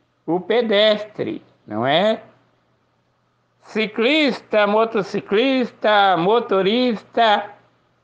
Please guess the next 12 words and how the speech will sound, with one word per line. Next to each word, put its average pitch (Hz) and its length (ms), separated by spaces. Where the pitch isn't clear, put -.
vocês 214 1200
que 214 200
têm 208 580
o, 185 720
o 175 120
aprendizado 202 1500
na 175 320
mão. 190 440
Ninguém 285 800
treinou 262 640
o 247 60
pedestre 202 1080